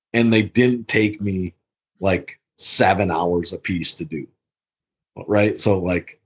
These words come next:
got 'em in, done, could relax in the afternoon. That's a good home project, is just get, get something done, move on. I was pretty happy with the way my weekend went,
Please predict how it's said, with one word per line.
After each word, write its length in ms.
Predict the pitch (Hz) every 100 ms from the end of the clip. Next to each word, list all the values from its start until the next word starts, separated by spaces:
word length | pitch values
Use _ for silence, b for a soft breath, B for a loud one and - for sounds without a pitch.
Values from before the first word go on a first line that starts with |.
| _
got 200 | 110 117
'em 140 | 117 113
in, 340 | 110 104 104 - _ _ -
done, 440 | 98 110 104 101 - _ _ _ _ -
could 140 | 101
relax 540 | 104 104 107 110 -
in 100 | 113
the 160 | 113 104
afternoon. 640 | 104 107 104 98 98 98 92 _ _ _ _ _ -
That's 240 | 123 120
a 40 |
good 280 | 113 123 117
home 320 | 104 117 110
project, 520 | 101 98 92 87 85 90
is 120 | 87
just 260 | 95 -
get, 240 | 101 95 - - B _ _ _ -
get 160 | 113
something 360 | - 143 135 143
done, 400 | 135 135 135 127 _ _ _ -
move 320 | 110 117 101
on. 240 | 95 85 78 -
I 60 | 113
was 120 | 117
pretty 240 | 139 131
happy 320 | 110 101 95
with 220 | 92 92 - _ _ _ _ -
the 60 | 104
way 140 | 113
my 160 | 101 95
weekend 520 | 107 117 117 113 110
went, 260 | 110 110